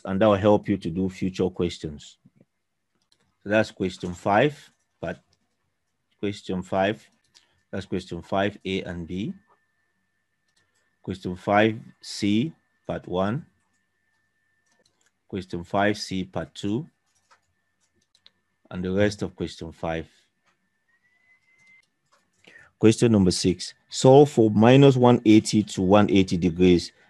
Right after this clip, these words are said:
five sine two theta equals to nine tan theta. So we can write sine two theta as two sine theta cos theta. You must remember that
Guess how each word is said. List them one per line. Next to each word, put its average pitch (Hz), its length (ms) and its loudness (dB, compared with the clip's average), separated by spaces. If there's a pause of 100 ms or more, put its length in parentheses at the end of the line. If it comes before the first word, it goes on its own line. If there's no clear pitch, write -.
(200)
five 107 460 6
sine - 680 -2
two 104 220 0
theta 95 480 2
equals 95 340 0
to 87 80 -6
nine 87 300 -2
tan 82 240 -6
theta. 78 400 -8 (840)
So 101 420 6
we 117 320 6
can 110 280 2
write 107 320 4
sine 95 480 0
two 123 220 -2 (120)
theta 110 460 0
as 87 480 -8 (460)
two 113 320 2
sine 92 340 0
theta 95 400 -2
cos 90 300 -6
theta. 90 340 -4
You 90 120 0
must 101 260 4
remember 92 380 2
that 90 280 -2